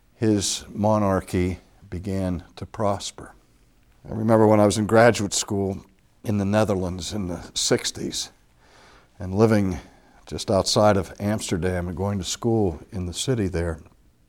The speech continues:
how the Dutch people loved to speak about the seventeenth century.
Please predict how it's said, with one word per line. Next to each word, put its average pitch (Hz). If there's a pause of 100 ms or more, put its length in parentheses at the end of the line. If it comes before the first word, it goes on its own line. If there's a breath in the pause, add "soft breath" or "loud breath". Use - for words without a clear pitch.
(260)
how 156
the 131
Dutch 110
people 101
loved 131
to -
speak - (1200 soft breath)
about 95
the 104
seventeenth 90
century. -